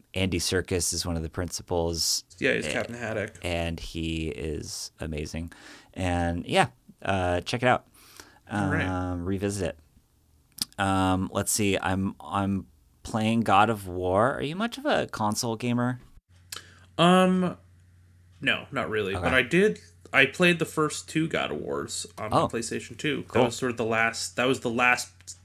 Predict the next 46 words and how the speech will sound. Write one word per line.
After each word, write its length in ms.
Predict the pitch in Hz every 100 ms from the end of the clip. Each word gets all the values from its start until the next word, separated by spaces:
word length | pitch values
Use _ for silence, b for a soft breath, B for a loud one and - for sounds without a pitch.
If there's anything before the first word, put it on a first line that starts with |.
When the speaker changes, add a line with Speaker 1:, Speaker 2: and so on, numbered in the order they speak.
| - -
Speaker 2:
console 520 | 131 123 117 117 104
that 100 | 104
I 120 | 98
owned 260 | 104 110 107
was 140 | 101
a 40 |
PlayStation 500 | - - - 95 - 110
two. 120 | 107
I 40 |
love 220 | 123 170
those 180 | - 76
games. 360 | - - - - B
Speaker 1:
Are 120 | 147
tho-, 400 | 165 214 240 196 -
was, 500 | - 147 170 156 - - _ _ _ - 110 -
has 200 | 123 151
God 180 | 139 160
of 80 | 180
War 180 | 233 165
always 260 | 127 131
been 220 | 120 135
a, 320 | 123 110 90 55 78 _ -
based 320 | 110 110 -
in, 240 | 113 98 -
in 240 | 107 101 92
Norse 380 | 90 107 -
mythology, 560 | 113 110 110 117 113 123
or 160 | 117 98
is 160 | 92 95
it 40 |
Speaker 2:
It 40 | 76
was 60 | -
Speaker 1:
basically 460 | 95 90 135 98
Speaker 2:
Greek. 420 | - 127 113 - -
It 60 | 110
was, 380 | 113 - - -
it 40 |
Speaker 1:
Okay. 180 | 117 -
Speaker 2:
was 80 | 82
Greek 240 | 85 90 87
originally. 460 | 80 76 76 69
It 40 | 98
was 120 | 117
very, 520 | 135 170 165 156 143
it 100 | 147
was 240 | 165 156